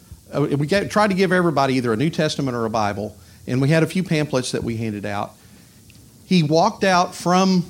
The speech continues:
the clinic after he got his glasses and then went over and read, read everything that we gave him standing under the tree. It just touched my heart. And that, that was really what, that was why, why we were there.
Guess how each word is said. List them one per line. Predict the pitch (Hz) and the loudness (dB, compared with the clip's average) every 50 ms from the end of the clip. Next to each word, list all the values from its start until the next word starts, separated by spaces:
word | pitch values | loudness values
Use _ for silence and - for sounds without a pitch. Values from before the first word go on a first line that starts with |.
| - - - - - | -10 -18 -20 -6 -4
the | 156 160 | -4 -4
clinic | - - 208 214 185 139 127 127 - | 0 2 2 4 4 2 0 -2 -2
after | 139 131 135 135 - 151 143 135 | -2 -2 -2 -2 -2 -2 0 0
he | 143 139 | 0 0
got | 120 143 135 151 | 0 2 2 2
his | 175 170 | 2 0
glasses | - - 143 135 131 123 - 127 117 110 - | -2 -2 0 0 0 0 -2 -4 -6 -4 -4
and | 117 117 | -4 -4
then | 123 123 | -4 -2
went | 143 139 131 | -2 -2 0
over | 131 139 139 127 131 120 117 - - - - - - | 0 0 0 0 -2 -4 -6 -8 -16 -20 -20 -20 -8
and | - 131 131 131 - 131 123 127 131 143 | -4 -2 -2 -2 -2 -4 -6 -4 -2 0
read, | 175 180 190 196 185 165 151 139 - - - - - - - - - - - - - | 2 2 4 4 4 2 2 -2 -6 -10 -14 -16 -18 -20 -20 -20 -18 -18 -18 -14 -4
read | - 151 170 160 | 0 2 4 4
everything | 151 147 160 196 180 - 196 190 180 | 4 4 2 2 0 0 2 2 2
that | 165 170 - | 2 2 0
we | 156 156 | -2 -2
gave | 143 127 151 147 147 135 - | -2 -2 0 0 0 -2 -2
him | - 113 101 101 92 90 - - - - - - - | -4 -4 -4 -4 -6 -8 -10 -16 -20 -20 -20 -18 -18
standing | - - 135 120 123 120 120 | -8 -6 -6 -4 -4 -4 -4
under | 117 117 113 104 | -4 -4 -4 -4
the | 110 104 | -4 -6
tree. | 107 - 104 90 87 80 82 - - - - - - - - 233 226 220 - - - - - - _ _ _ _ _ - - - _ - - - - _ _ _ _ _ _ _ - _ _ - - - - _ _ _ - _ _ _ _ _ - - - - - | -8 -8 -10 -10 -10 -12 -16 -20 -20 -20 -20 -20 -20 -20 -20 -20 -20 -20 -20 -20 -20 -20 -20 -20 _ _ _ _ _ -20 -20 -20 _ -20 -20 -20 -20 _ _ _ _ _ _ _ -20 _ _ -20 -20 -20 -20 _ _ _ -20 _ _ _ _ _ -20 -20 -14 -8 -6
It | 123 | -6
just | 98 120 117 - - | -4 -4 -6 -4 -4
touched | - 131 123 - - | -4 -4 -4 -4 -6
my | 113 110 104 | -6 -6 -4
heart. | 110 110 101 90 87 - - - - - - _ - - - - - - - - - - - | -4 -4 -4 -4 -6 -10 -14 -20 -20 -20 -20 _ -20 -20 -20 -20 -20 -20 -20 -20 -20 -12 -6
And | 120 127 156 | -2 0 2
that, | 175 196 170 | 2 4 4
that | 175 202 | 4 4
was | 196 165 - 147 | 4 2 2 2
really | 175 190 202 180 | 2 4 4 4
what, | 143 147 165 170 170 170 165 | 4 2 2 2 0 0 0
that | 175 226 | 2 2
was | 226 208 - - | 2 0 0 2
why, | 202 202 214 214 | 2 2 2 2
why | 196 170 196 214 214 | 2 2 2 2 2
we | 208 202 | 2 2
were | 185 175 165 | 2 2 4
there. | 185 214 220 185 98 95 | 4 4 4 2 0 -2